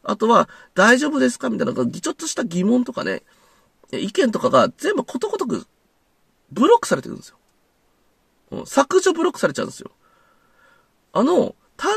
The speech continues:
純に心配したとか、こういう風な、え、治療法あるよとかって言ったところもブロックされちゃうんですよ。これが事実なんですよ。これ、これ多分ね、あの、スクショ撮ってる人たちたくさんいるんですよね。魚拓撮ってる人とかって。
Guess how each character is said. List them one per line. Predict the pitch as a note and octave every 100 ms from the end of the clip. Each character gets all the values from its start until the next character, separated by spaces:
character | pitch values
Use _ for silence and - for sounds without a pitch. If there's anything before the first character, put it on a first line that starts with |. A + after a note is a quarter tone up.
| A4 G#4
純 | G4+ G#4 F#4+
に | G4 E4
心 | - F4 G4+ F#4+
配 | - G4+ F4+
し |
た | - -
と | -
か、 | - C#3+ - - - -
こ | - C4+ D4
う | D#4
い | C#4+
う | D4 C4+
風 | - C#4+ A3
な、 | C#3+ F3+ A#2+ - _ _ -
え、 | - D3+
治 | -
療 | G#3+ A#3 A3+
法 | A3+ A3+
あ | G3+
る | C4 B3+
よ | C4+
と | B3+ A#3+
か | F#3+
っ |
て | -
言 | G3
っ |
た | A3+
と | A#3+
こ | B3+
ろ |
も | F3
ブ | D3
ロ | A#3+
ッ |
ク |
さ | -
れ | -
ち |
ゃ |
う | -
ん |
で | -
す |
よ。 | - _ _
こ | -
れ | A4
が | G#4
事 | C#4+
実 | C#4+ -
な |
ん | -
で |
す | -
よ。 | - _
こ | -
れ、 | C#4+ - - _
こ | A3+
れ | G3+
多 | - G3
分 | E3
ね、 | A2+ F2+ - - - - -
あ | - D#3+
の、 | E3
ス | -
ク | -
シ | -
ョ | C5+
撮 | A#4+
っ |
て | -
る | E3+
人 |
た | A#2+
ち |
た | -
く | A#3
さ | -
ん |
い | C4+
る | F#4
ん |
で | D4
す | -
よ |
ね。 | G#2
魚 | - C#3+
拓 | E3 -
撮 |
っ | -
て |
る | F2+
人 | -
と | -
か | -
っ |
て。 | - -